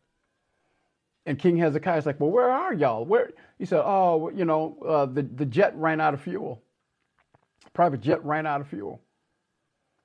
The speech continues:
And we're gonna have to reschedule." And now in the two weeks, Hezekiah's like, You know what? Thank you, Lord, because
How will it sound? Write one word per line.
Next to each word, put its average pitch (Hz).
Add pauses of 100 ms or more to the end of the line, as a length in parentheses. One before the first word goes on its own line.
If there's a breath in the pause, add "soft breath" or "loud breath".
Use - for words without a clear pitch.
(140)
And 139
we're 147
gonna 160
have 151
to 127
reschedule." 147 (1040)
And 127
now 160
in 147
the 131
two -
weeks, 170
Hezekiah's 143
like, 117
You 113
know 123
what? 147 (480 soft breath)
Thank 156
you, 123
Lord, 117
because 123